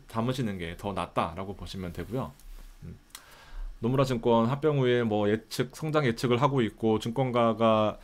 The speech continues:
이렇게 의견을 좋게 내주고 있고, 좀 시너지가 날 것이다. 시너지는 아직 모르는 거니까 여러분들 이거 사실 까보면 엄청나게 좋을 수도 있어요.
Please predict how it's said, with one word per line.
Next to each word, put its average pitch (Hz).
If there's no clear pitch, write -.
이렇게 117
의견을 120
좋게 123
내주고 113
있고, 143
좀 117
시너지가 190
날 101
것이다. 98
시너지는 196
아직 127
모르는 170
거니까 92
여러분들 104
이거 107
사실 120
까보면 175
엄청나게 147
좋을 147
수도 -
있어요. 80